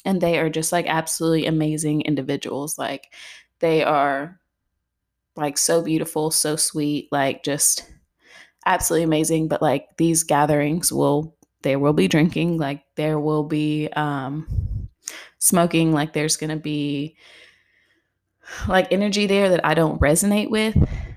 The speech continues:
But before pregnancy, I would go and put myself in these situations. I'm like, "Eh, why not? I ain't got anything better to do." So I'll go, like, chill with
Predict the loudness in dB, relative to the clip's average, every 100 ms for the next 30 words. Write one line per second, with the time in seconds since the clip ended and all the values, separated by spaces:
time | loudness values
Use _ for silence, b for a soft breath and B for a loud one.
0 | B -4 -2 -4 0 2 2 2 0 -2
1 | -2 -2 0 0 0 0 0 0 0 -2
2 | -2 -2 -4 -2 -2 -2 -2 -2 0 0
3 | -2 -2 0 0 2 0 0 0 2 2
4 | 0 0 0 -2 -2 0 0 0 0 0
5 | 0 -2 -2 0 -2 -2 -2 -2 -2 -4
6 | -2 -2